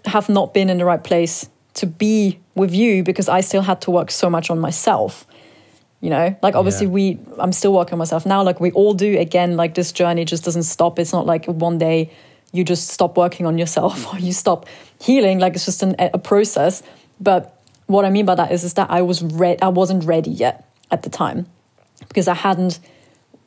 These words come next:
Speaker 1: healed the parts of myself that I needed to heal in order to be in a healthy relationship. But then I did. And then obviously still as we got together, like, more and more,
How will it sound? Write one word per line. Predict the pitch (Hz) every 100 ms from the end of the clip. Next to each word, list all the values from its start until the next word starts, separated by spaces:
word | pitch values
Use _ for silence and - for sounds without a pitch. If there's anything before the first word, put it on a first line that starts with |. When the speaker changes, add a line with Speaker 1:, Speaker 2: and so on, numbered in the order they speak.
| _ _
Speaker 1:
healed | - - 220 190 -
the |
parts | 175 190 165 160 - -
of | 185 170
myself | 180 165 170
that | 170
I | 175
needed | 180 170
to | -
heal | 175
in | 165
order | 170 165
to | 160
be | 160 170 175
in | 175
a | 165 160
healthy | 160 -
relationship. | - - - - - - - - _
But | 202 175
then | 180 175 175 -
I | 175
did. | 165 196 156 165 -
And | 185
then | 196 196
obviously | 196 190 - 175
still | - 196 180 180
as | 170 170
we | 175 170
got | 165 -
together, | 175 165 156
like, | 160 165 160
more | 180 170 165
and | 160
more, | 165 156 156